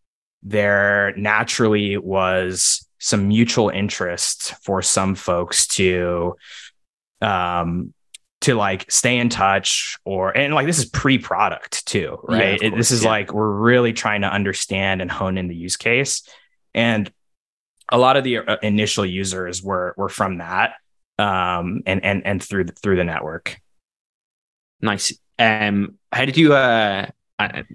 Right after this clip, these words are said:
Speaker 2: I'm asking this because I find this incredibly hard, but h-, how did you find that process of, like, shifting from, I suppose, the good side, you know, the, the, the <laughs> side that was, like, I suppose, you know, operating in industry to being the, you know, the dark side, the vendor, the, the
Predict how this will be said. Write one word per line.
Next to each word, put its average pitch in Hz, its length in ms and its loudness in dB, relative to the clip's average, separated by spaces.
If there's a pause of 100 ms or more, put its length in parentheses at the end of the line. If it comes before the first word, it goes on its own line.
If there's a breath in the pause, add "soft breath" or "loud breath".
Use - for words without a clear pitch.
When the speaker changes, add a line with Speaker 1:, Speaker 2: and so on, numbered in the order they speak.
Speaker 2:
I'm 98 340 -6 (260)
asking 104 280 2
this 98 100 2
because 92 340 2 (320)
I 98 80 -4
find 95 220 0
this 87 100 -2 (140)
incredibly 95 640 0
hard, 87 320 2 (200 loud breath)
but 113 100 0
h-, 117 140 -6
how 127 80 -2
did 170 100 2
you 190 60 -2
find 160 180 0
that 131 140 -2
process 117 400 0
of, 101 120 0
like, 92 220 0
shifting 107 480 0
from, 92 480 0 (640 loud breath)
I 101 100 -6
suppose, 104 260 0 (360)
the 120 80 2
good 104 320 2
side, 92 360 0
you 117 60 0
know, 98 140 2
the, 92 280 2
the, 90 300 0 (280 loud breath)
the 117 80 2
<laughs> - 80 4
side 120 240 4
that 107 140 0
was, 98 460 4
like, - 300 -2 (340)
I 98 120 -6
suppose, 107 360 2
you 117 80 -2
know, 101 80 2
operating 113 460 2
in 107 100 0
industry 107 380 2
to 107 160 2
being 104 280 2
the, 95 360 4 (320 loud breath)
you 143 80 4
know, - 40 6
the 98 200 -2
dark 98 320 2
side, 95 260 0
the 87 80 0
vendor, 95 560 2
the, 90 340 2
the - 140 -4